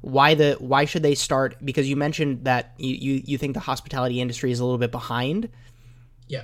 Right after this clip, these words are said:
Speaker 1: And I, I'm very much so with you on that, but why, what's the advantage to thinking the way that we're thinking?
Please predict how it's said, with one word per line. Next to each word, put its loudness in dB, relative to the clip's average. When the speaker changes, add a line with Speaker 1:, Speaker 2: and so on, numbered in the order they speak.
Speaker 1:
And 2
I, 2
I'm 0
very 4
much -4
so 2
with -2
you 2
on 2
that, -2
but 2
why, 2
what's 0
the 4
advantage 0
to -2
thinking -6
the 0
way 2
that -2
we're -2
thinking? -8